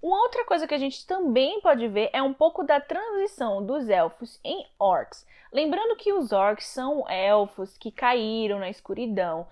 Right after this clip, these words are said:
Mas assim, gente, entendam, não é que os elfos viraram mauzinhos e do, do dia pra noite viraram orcs. Não, tem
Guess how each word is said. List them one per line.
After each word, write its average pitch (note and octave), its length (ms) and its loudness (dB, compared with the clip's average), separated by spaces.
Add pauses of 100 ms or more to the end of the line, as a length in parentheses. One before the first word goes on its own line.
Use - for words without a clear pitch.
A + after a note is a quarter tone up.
(240)
Mas D4+ 220 0
assim, D4 300 -4
gente, G#3 320 -6
entendam, G#3 440 -6 (240)
não G#3+ 160 -4
é D4 120 2
que G4 160 -2
os B3 180 0
elfos G3+ 500 2
viraram G3 380 0
mauzinhos G3+ 960 -2
e G3 80 -6
do, F#3+ 200 -4
do F#3+ 200 -2
dia F#3+ 220 0
pra G3+ 180 0
noite F3 380 -4
viraram G#3+ 320 0
orcs. - 340 -2
Não, F3 220 -4
tem F#3 260 -12